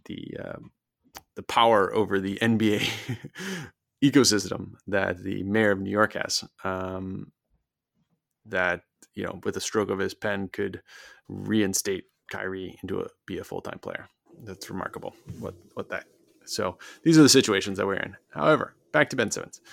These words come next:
Um, he obviously is still struggling with his mental health blocks, so mental health troubles and working his way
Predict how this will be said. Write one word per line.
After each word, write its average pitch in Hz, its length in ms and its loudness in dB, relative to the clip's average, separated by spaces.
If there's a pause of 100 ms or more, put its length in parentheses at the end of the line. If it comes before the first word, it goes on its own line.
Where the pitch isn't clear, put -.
(300)
Um, 123 500 6 (160)
he 160 520 0 (240)
obviously 110 720 0
is 101 480 -2
still 107 880 2 (800)
struggling 113 480 4
with 104 120 0
his 104 140 0
mental 98 220 -2
health 98 260 -4 (120)
blocks, - 520 0
so 104 540 2
mental 95 300 -4
health 95 260 -4 (100)
troubles 139 540 0 (500)
and 98 260 -4
working 98 280 -4
his 95 180 -6
way 95 180 -6